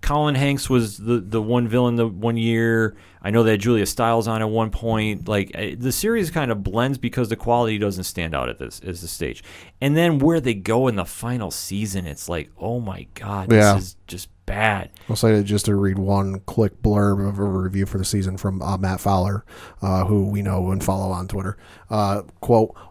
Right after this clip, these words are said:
Speaker 2: "While it didn't, let's say, add up to nothing like season six did, it gave fans a ton of stuff that no one wanted, including plot points and revelations that weren't just unsatisf-, un-, unsatisfying, but intolerable."
Speaker 1: Exactly. It made no fucking sense.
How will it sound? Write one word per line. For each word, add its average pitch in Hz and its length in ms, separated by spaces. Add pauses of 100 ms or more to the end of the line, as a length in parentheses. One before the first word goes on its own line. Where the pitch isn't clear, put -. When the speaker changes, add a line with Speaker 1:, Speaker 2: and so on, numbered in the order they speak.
Speaker 2:
"While 117 240
it 120 100
didn't, 139 340
let's 123 220
say, 113 420
add 117 180
up 120 180
to 117 100
nothing 107 480
like 101 160
season 101 340
six - 300
did, 101 360
it 117 180
gave 107 240
fans 113 320
a 107 40
ton 120 220
of 117 100
stuff 110 340
that 95 120
no 107 160
one 131 180
wanted, 107 460
including 104 460
plot 120 280
points 120 280
and 101 100
revelations 107 540
that 98 100
weren't 123 220
just 135 180
unsatisf-, 135 680
un-, 151 280
unsatisfying, 139 800 (260)
but 107 180
intolerable." 90 800 (120)
Speaker 1:
Exactly. 139 840
It 143 160
made 160 140
no 147 120
fucking 104 300
sense. - 380